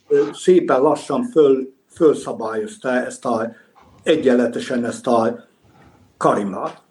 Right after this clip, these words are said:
Igen ám, de amikor fogást kellett venni,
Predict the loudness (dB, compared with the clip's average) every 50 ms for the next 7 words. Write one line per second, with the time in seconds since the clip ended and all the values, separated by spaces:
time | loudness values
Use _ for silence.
0 | _ _ _ _ _ -20 -20 -20 -20 -20 -20 -20 -20 -20 _ _ -20 -14 _ 0
1 | 2 4 4 4 4 2 0 0 0 0 0 0 0 -4 -8 -14 _ _ _ _
2 | _ -4 -2 -2 -2 0 0 0 0 0 0 -2 -2 0 2 2 4 4 4 2
3 | 2 0 -2 0 2 2 2 2 0 -2 -2 -2 -2 -2 -2 0 0 2 2 2
4 | 0 -2 -12